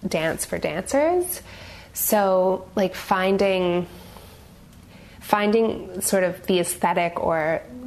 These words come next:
what the dance is saying by how it looks is important. And I find, yeah, it's,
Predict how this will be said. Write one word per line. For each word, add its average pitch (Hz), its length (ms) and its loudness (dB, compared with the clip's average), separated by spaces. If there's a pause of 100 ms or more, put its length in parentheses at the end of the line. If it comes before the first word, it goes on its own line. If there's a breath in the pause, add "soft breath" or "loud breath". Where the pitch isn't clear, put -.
(140)
what 175 180 2 (260)
the 175 140 2
dance 160 580 -2
is 160 140 -2
saying 160 640 0
by 156 140 0
how 151 240 0
it - 80 -2
looks 147 340 -2
is 165 360 -2 (380)
important. 180 760 0
And 185 160 0
I 170 60 -2
find, 156 500 -2
yeah, 170 200 2
it's, - 440 -2